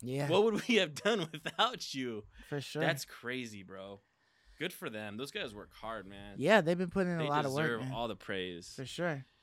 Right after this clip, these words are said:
Speaker 2: They're like the Brandon Sanderson of the video game universe, you know?
Speaker 1: Co-,
Speaker 2: You
Speaker 1: oh,
Speaker 2: know,
Speaker 1: creating so many books.
Speaker 2: Yeah, you know how you have, like, you have George R R Martin and, like, Patrick Rothfuss. These guys are, like, just masterpieces.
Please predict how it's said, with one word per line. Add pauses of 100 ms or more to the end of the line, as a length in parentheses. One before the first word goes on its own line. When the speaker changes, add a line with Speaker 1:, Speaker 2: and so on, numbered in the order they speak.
Speaker 2:
They're
like
the
Brandon
Sanderson
of
the
video
game
universe,
you
know? (600)
Speaker 1:
Co-,
Speaker 2:
You
Speaker 1:
oh,
Speaker 2:
know,
Speaker 1:
creating
so
many
books.
Speaker 2:
Yeah,
you
know
how
you
have,
like, (540)
you
have
George
R
R
Martin
and,
like,
Patrick
Rothfuss.
These
guys
are,
like,
just
masterpieces.